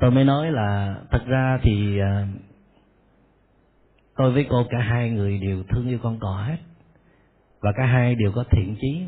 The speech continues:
muốn giúp đỡ. Nhưng mà cái cách thức chúng ta hành động khác nhau,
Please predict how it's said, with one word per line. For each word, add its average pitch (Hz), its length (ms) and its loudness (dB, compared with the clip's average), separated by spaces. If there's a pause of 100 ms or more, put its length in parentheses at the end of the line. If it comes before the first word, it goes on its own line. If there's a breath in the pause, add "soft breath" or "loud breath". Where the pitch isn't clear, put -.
muốn 170 440 -8
giúp 147 160 -6
đỡ. 117 320 -6 (1400 soft breath)
Nhưng 120 140 2
mà 110 120 4
cái 135 140 -2
cách 131 180 -4
thức 185 100 4 (140)
chúng 151 160 -4
ta 139 100 -2 (720)
hành 98 200 -6
động 98 260 -4
khác 160 200 -4
nhau, 135 340 -2